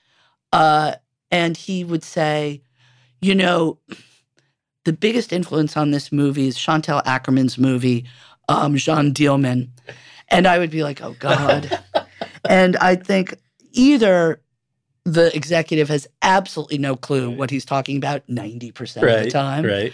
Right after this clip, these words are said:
Speaker 1: They'd be like, "Oh, yeah, so one of my favorites," you know, whatever.
Speaker 2: <laughs>
Speaker 1: Or they'd be like, "That three and a half hour long movie where nothing
Speaker 2: Not gonna
Speaker 1: happened."
Speaker 2: sell, yeah.
Speaker 1: So there was, you know, there was that.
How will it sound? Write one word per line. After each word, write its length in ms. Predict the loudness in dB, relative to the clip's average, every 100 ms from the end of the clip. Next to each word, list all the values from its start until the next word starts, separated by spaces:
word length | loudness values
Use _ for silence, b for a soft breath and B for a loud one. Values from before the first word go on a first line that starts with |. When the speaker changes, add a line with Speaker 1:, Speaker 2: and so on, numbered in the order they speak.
| B
Speaker 1:
They'd 120 | 0 4
be 60 |
like, 160 | 4 4
"Oh, 200 | 4 4
yeah, 240 | 4 2
so 160 | -2 -4
one 220 | -2 0
of 60 | 2
my 120 | 2
favorites," 420 | 2 0 2 2
you 80 | 2
know, 80 | 2
whatever. 340 | 4 2 2 -2
Speaker 2:
<laughs> 40 | -2 -6 B B B _ 2
Speaker 1:
Or 360 | 6 6 6
they'd 220 | 2 -2 0
be 120 | -2
like, 260 | -2 -4 _ _ _ _
"That 220 | 0 0 0
three 160 | -2 0
and 80 |
a 20 | 0
half 180 | 0
hour 180 | 0 2
long 240 | 2 0 -2
movie 260 | -4 -4
where 120 | -4 -4
nothing 300 | -4 -6 -4
Speaker 2:
Not 140 | 2
gonna 160 | 4 4
Speaker 1:
happened." 180 | 2 0
Speaker 2:
sell, 340 | -2 -4 -2
yeah. 220 | -6 -6 -10 b -18
Speaker 1:
So 560 | -2 2 4 2 -2 _
there 220 | -2 0
was, 280 | 2 0 0
you 100 | 0
know, 300 | 4 2 0 _ _ _ _ 0
there 120 | 0
was 200 | 0 -2
that. 580 | -2 0 2 0 -2